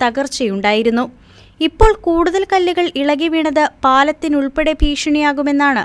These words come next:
ആശങ്ക. മരം മറിഞ്ഞു വീഴാനുള്ള സാധ്യത നേരത്തെ തന്നെ പെരിയാർ വാലി ഉദ്യോഗസ്ഥരുടെ ശ്രദ്ധയിൽപ്പെടുത്തിയിരുന്നതാണെന്ന് നാട്ടുകാർ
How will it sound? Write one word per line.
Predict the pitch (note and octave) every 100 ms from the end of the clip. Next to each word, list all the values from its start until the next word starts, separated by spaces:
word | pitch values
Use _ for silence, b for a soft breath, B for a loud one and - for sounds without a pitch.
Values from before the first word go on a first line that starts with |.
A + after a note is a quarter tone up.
| -
ആശങ്ക. | G#3+ - A3 A3+ A#3+ - b b b b b A3+
മരം | A#3+ C#4+ C#4+
മറിഞ്ഞു | C4 C4+ D4+ D#4
വീഴാനുള്ള | D4+ D4+ D4+ D4 D4
സാധ്യത | D4 C4+ - C4+ C4+ B3+
നേരത്തെ | B3+ C#4 D4 D4 E4+ E4
തന്നെ | D#4 D4+ D4 -
പെരിയാർ | C4 C4+ D4+ D#4+
വാലി | D4 C#4+ C#4+ A#3+
ഉദ്യോഗസ്ഥരുടെ | A3 C4+ C#4 C#4+ - C#4+ C4+ C#4
ശ്രദ്ധയിൽപ്പെടുത്തിയിരുന്നതാണെന്ന് | B3+ B3 B3 D4 D4 C4 A#3+ A#3+ D4+ C#4+ C#4+ C#4+ C#4 C#4 G3+ A#3+ B B -
നാട്ടുകാർ | C4+ C#4 D#4+ B3+